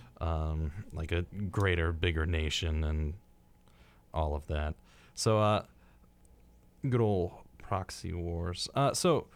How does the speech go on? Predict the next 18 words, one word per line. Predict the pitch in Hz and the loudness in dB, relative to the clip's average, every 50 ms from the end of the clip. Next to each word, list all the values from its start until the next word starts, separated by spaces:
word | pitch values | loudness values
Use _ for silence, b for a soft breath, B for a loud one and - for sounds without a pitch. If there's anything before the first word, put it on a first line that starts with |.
| b b b b b b b b - _ _ _ _ - | b b b b b b b b -20 _ _ _ _ -2
the | 107 107 98 | 0 0 2
great | 87 - 98 104 120 123 - | 2 2 4 4 4 2 0
train | - - 127 120 120 120 117 | 0 2 4 4 6 6 6
robber | 107 104 104 101 92 92 90 87 85 - | 6 6 6 6 4 4 4 2 2 -2
Ronald | - - 92 104 117 117 123 117 110 104 - - - - - - 92 - | -4 -2 0 2 2 2 2 0 0 -2 -4 -10 -16 -14 -12 -10 -2 2
Biggs | 110 110 110 92 90 87 85 - - - - - - - - | 4 4 4 4 2 -2 -4 -4 -6 -6 -8 -12 -16 -8 -2
in | 95 90 87 85 82 82 85 92 - | 0 2 4 4 4 4 2 0 0
the | 95 90 85 85 | 0 0 0 2
eighth | 95 98 101 - 107 | 2 0 2 2 0
of | 95 | -2
July, | - - 92 85 82 90 92 87 | 0 0 2 2 4 4 4 4
nineteen | 85 87 92 92 - 90 87 | 4 2 2 2 0 0 0
sixty-five, | - - 82 - - - - - 98 98 92 85 85 - - | 0 -2 -6 -6 -8 -6 -2 2 2 4 4 2 2 0 -4
escapes | 92 - - - - - 120 139 - - - - - B B B B B B | -6 -4 -4 -4 2 2 2 2 2 0 -4 -8 -8 B B B B B B
from | - 92 82 78 | 0 2 2 4
London's | 82 85 95 120 117 117 120 117 113 113 113 113 110 104 - - - B B B B B - - | 6 6 6 6 4 4 4 4 6 6 6 6 4 2 0 -4 -10 B B B B B -10 -4
Wandsworth | - 82 82 90 95 120 131 - - - 98 90 92 - - - | 0 2 4 4 4 4 2 0 0 0 0 0 0 -2 -4 -6
prison. | - - 101 87 - 78 - - | -2 0 0 0 0 -2 -4 -6